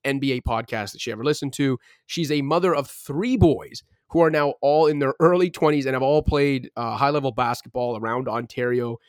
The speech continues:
She said she learned to love the game watching her kids play, and she's now a devoted, loyal Raptors fan and also Pound the Rock fan. And she's grown to love the game in general, and now says that most of the podcasts she listened to are basketball related,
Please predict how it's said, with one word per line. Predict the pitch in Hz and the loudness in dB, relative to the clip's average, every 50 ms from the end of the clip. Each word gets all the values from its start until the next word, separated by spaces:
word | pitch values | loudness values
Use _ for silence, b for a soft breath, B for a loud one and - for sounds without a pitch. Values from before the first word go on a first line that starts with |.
| b b | b b
She | b - | b -2
said | 143 156 139 | -2 -2 -2
she | - | -2
learned | 143 160 202 214 196 | 0 4 4 4 4
to | 185 | 2
love | 175 165 165 160 156 | 0 0 0 0 -2
the | 156 | -4
game | 147 143 151 147 135 123 110 | -4 -4 -4 -4 -4 -4 -2
watching | 123 143 143 151 - - 147 139 131 120 107 _ _ _ _ _ _ _ _ | 0 2 2 2 0 -2 -4 -4 -4 -6 -8 _ _ _ _ _ _ _ _
her | - 135 135 131 120 _ _ _ _ _ _ _ _ | -4 -4 -4 -4 -6 _ _ _ _ _ _ _ _
kids | - - 139 131 127 120 - - - _ - | -4 -2 -2 -2 -2 -4 -12 -16 -16 _ -14
play, | - - 139 135 131 131 131 123 _ _ _ _ _ - | -8 -4 -2 -2 0 -2 -4 -8 _ _ _ _ _ -16
and | - 120 113 | -14 -12 -8
she's | - 135 117 | -8 -8 -6
now | 120 120 117 110 110 - | -4 -4 -4 -4 -6 -6
a | 110 113 107 107 | -8 -10 -10 -10
devoted, | 107 113 110 117 120 120 117 113 107 117 | -10 -10 -6 -4 -4 -4 -4 -6 -8 -8
loyal | 117 117 107 104 104 104 | -8 -8 -8 -10 -12 -10
Raptors | 110 117 120 131 127 - 131 117 | -8 -6 -6 -6 -6 -6 -10 -10
fan | - 135 131 127 123 | -8 -8 -8 -6 -6
and | 120 110 | -6 -6
also | 117 120 117 - 127 | -6 -6 -6 -6 -10
Pound | 113 - - 113 110 107 | -10 -10 -10 -10 -10 -8
the | 104 107 | -6 -4
Rock | 123 127 127 - | -4 -4 -4 -4
fan. | - 113 107 107 | -8 -12 -12 -12
And | 113 - | -12 -12
she's | - 120 110 | -12 -12 -10
grown | - 117 101 110 | -10 -10 -10 -8
to | 117 117 | -10 -10
love | 107 101 107 | -10 -10 -10
the | 113 117 | -10 -10
game | 113 110 110 107 101 - | -10 -8 -10 -10 -12 -14
in | - 107 101 101 120 | -16 -16 -14 -14 -8
general, | - 165 175 170 180 175 170 165 160 156 151 - - | -2 2 2 4 4 4 4 4 4 4 0 -4 -6
and | - 139 131 131 135 | -6 -6 -4 -4 -2
now | 135 135 135 135 127 | -2 -2 -2 -2 -4
says | 127 - - 143 131 120 117 | -4 -4 -4 -4 -4 -4 -6
that | 127 107 | -8 -8
most | 113 127 135 139 123 - | -4 -2 -2 -2 -2 -4
of | 139 123 | -10 -8
the | 107 | -4
podcasts | 120 117 113 - 123 110 107 104 | -2 -2 -2 -2 -4 -6 -4 -6
she | - - 139 | -6 -6 -2
listened | 151 156 - - 135 | -2 0 -2 -2 -4
to | - 147 151 143 - - | -2 0 -2 0 0 2
are | 135 143 143 | 2 4 4
basketball | 143 143 135 123 123 - - 143 - 131 127 139 | 2 2 0 -2 -2 -4 -8 -8 -4 -2 -2 0
related, | 160 202 226 233 220 208 185 175 165 143 - | 0 2 4 8 8 8 8 8 2 0 -4